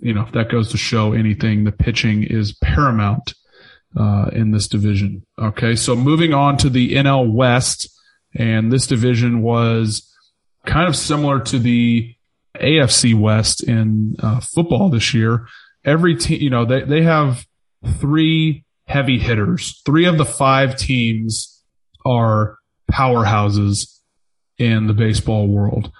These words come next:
Um, the San Francisco Giants, the L A Dodgers, the San Diego Padres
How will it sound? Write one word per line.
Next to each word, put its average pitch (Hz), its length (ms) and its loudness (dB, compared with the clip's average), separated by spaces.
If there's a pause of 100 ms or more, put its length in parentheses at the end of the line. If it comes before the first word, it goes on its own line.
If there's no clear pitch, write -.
(280)
Um, 110 300 0
the 113 80 0
San 165 240 2
Francisco 147 460 0
Giants, 123 1000 -2
the 113 600 2
L 127 180 2
A 135 100 2
Dodgers, 117 840 0 (480)
the 110 100 0
San 131 280 2
Diego 131 280 4
Padres 113 960 0